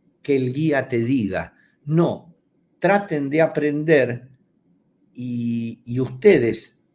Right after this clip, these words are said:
eh, resuelvan o traten de resolver. Total, eh, ¿saben una cosa? De equivocarse, uno se va haciendo sabio.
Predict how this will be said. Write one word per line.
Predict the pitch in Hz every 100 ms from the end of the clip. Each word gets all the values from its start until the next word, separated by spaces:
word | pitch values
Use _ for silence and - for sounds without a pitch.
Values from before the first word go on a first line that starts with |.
| _
eh, | 98 92 92 90 87 85 _ _ _ _ -
resuelvan | 104 117 - 147 104 87 82 76 - _ _ _ -
o | 120 -
traten | 139 113 - 87 85
de |
resolver. | 82 85 - 82 80 _ _ _ _ -
Total, | 151 233 240 214 - _ _
eh, | 117 113 110 107
¿saben | 104 180 170
una | 139 131
cosa? | 165 208 - - _ _ _ _ _
De | 104 120 139
equivocarse, | 139 135 135 135 208 190 101 - 101 107 - _ _ _ _ _ _ _ _ _ _ _ _ _
uno | 135 147 127
se | -
va | 104
haciendo | 113 - 110 101
sabio. | - 143 113 90 82 -